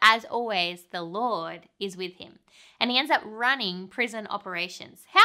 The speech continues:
he begins to get favor everywhere he goes, like, I wanna be that person. But the Lord is with him, and his hand is upon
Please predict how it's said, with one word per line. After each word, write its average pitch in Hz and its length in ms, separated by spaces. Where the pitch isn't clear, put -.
he 494 160
begins 247 300
to 247 100
get 208 180
favor 185 260
everywhere 196 420
he 214 120
goes, 190 360
like, 180 120
I 208 100
wanna 208 200
be 180 100
that 175 160
person. 175 380
But 220 80
the 233 80
Lord 240 240
is 269 140
with 214 160
him, 185 380
and 202 160
his 196 260
hand 220 200
is 220 100
upon 185 300